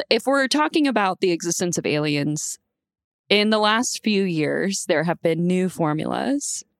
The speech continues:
that have been created to predict the probability of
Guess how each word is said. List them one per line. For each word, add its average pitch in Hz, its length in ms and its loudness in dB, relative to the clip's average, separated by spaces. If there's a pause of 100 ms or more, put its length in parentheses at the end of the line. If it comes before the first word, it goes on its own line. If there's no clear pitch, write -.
(320)
that 160 400 0 (220)
have 180 420 0
been 156 520 0 (480)
created 170 1000 2
to - 180 0
predict 165 580 0 (480)
the 180 140 0
probability 156 920 0
of 147 500 -2